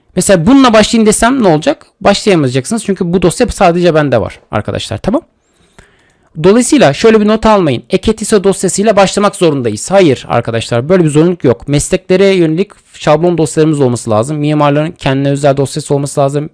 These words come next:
Makine mühendislerinin kendine özel dosyası olması lazım. Haritacıların kendine özel dosyaları olması lazım zaten arkadaşlar.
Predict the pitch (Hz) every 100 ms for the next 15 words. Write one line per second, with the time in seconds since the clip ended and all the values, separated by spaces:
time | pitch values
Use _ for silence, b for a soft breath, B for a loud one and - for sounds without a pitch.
0 | _ - - 131 143 139 139 - 143 131
1 | 113 123 131 143 135 127 - - 143 139
2 | - 139 143 127 135 156 151 180 - 135
3 | 135 139 135 127 - 131 139 135 - 101
4 | 98 101 104 - 92 98 101 -